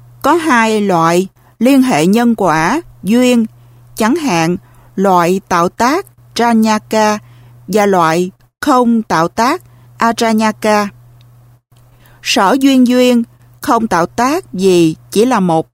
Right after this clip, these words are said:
yểm trợ khách quan. Ở đây, sự tra cứu là hình ảnh cảm nhận được do một vật, Visaya, cảnh, trần, tạo ra, chứ không phải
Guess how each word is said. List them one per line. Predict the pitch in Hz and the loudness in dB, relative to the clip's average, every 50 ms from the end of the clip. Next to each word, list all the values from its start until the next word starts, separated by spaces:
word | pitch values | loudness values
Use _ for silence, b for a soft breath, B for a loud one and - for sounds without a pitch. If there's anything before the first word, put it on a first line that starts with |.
| _ _ _ - | _ _ _ 0
yểm | 185 185 175 170 190 269 349 - | 2 2 2 2 0 -2 -2 -2
trợ | 226 180 156 147 156 175 | -2 -2 0 0 -2 -2
khách | - - 320 - - - | -4 -6 -6 -6 -6 -4
quan. | - 214 214 220 214 202 190 - - - - - b b b b b b b b | -2 -2 0 0 -2 -4 -6 -10 -16 -20 -20 -20 b b b b b b b b
Ở | - 214 254 | -2 -2 0
đây, | 262 302 285 277 277 262 b b b b b | 0 2 0 0 0 -2 b b b b b
sự | - - - 190 | -4 -2 -2 0
tra | 208 247 254 269 | 0 0 -2 -2
cứu | 254 - - 254 262 269 285 311 359 403 | -4 -4 -4 -2 0 0 2 2 2 2
là | 440 320 214 185 175 175 | 2 2 2 2 0 0
hình | 180 196 220 190 185 156 - - | 0 0 0 0 0 -2 -4 -4
ảnh | _ 180 185 175 156 196 294 359 - _ - | _ -2 -2 -2 -2 -2 -4 -4 -6 _ -4
cảm | 190 180 160 196 294 | -4 -2 -2 -2 -2
nhận | 330 208 156 170 180 | -2 0 0 0 0
được | 180 185 185 175 - - | 0 0 0 -2 -2 -4
do | 214 247 269 | -4 -2 0
một | 247 208 175 156 - - | 0 0 -2 -2 -4 -2
vật, | 180 185 180 165 - b b b b b b b | -2 -2 0 -2 -4 b b b b b b b
Visaya, | - 226 262 262 240 - 247 240 220 226 240 233 226 220 226 - _ - | -2 0 0 0 0 -2 -2 -4 -2 0 0 0 0 -2 -4 -10 _ -6
cảnh, | 175 170 156 165 196 277 392 - _ _ _ _ _ - | -4 -2 -2 -2 -2 -4 -6 -8 _ _ _ _ _ -4
trần, | 190 190 185 180 170 156 b b b b b b b b | -2 0 0 0 0 -2 b b b b b b b b
tạo | - 180 185 | -4 -2 -2
ra, | 208 208 240 254 254 262 254 240 b b b b b b b | -2 -2 -2 0 0 0 0 -2 b b b b b b b
chứ | 320 349 - | 0 0 0
không | - 359 277 254 | 0 0 -2 -2
phải | - 220 180 156 160 214 285 | -2 -2 -2 -2 -2 -2 -4